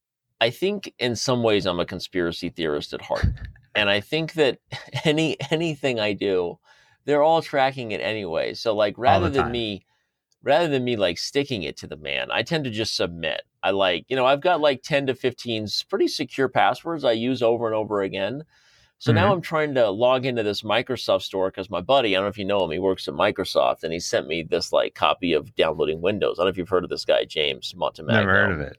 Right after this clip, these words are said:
Speaker 1: Yeah,
Speaker 2: Never
Speaker 1: your
Speaker 2: heard
Speaker 1: name's
Speaker 2: of him.
Speaker 1: Mott, so you maybe haven't heard of him. But so I'm trying to create a, a Microsoft password, and
Speaker 2: Mm-hmm.
Speaker 1: you guys are busting my chops.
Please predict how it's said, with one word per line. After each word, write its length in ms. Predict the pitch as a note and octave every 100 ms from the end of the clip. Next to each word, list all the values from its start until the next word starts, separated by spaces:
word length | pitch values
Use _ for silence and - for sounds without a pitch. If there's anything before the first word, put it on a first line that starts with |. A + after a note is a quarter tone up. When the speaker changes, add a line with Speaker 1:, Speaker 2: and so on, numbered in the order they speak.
| _ -
Speaker 1:
Yeah, 140 | F#2+
Speaker 2:
Never 80 | F#2
Speaker 1:
your 80 | G2+
Speaker 2:
heard 60 | F2
Speaker 1:
name's 120 | C#2
Speaker 2:
of 40 |
him. 40 | D#2
Speaker 1:
Mott, 320 | E2 C2 -
so 220 | - C#2
you 160 | C2+ D2+
maybe 240 | D#2 D#2
haven't 260 | C#2+ D#2 D2
heard 140 | E2 D2+
of 60 |
him. 80 | C2
But 160 | C2 - - - - - -
so 240 | D3+ D3
I'm 100 | C#3+
trying 220 | - F#3+
to 60 | E3+
create 240 | - D#3+
a, 80 | C3+ -
a 80 | -
Microsoft 540 | C#3+ G3+ D3 - E2+
password, 580 | - G1+ - - D2 C#3+ - _ _ _
and 140 | C#3+ C#3
Speaker 2:
Mm-hmm. 80 |
Speaker 1:
you 60 | F#3
guys 240 | F#3 E3+ D3
are 60 |
busting 480 | A2+ C#3+ D3+ - D#3
my 160 | C#3 C3
chops. 580 | - G3 E3 - -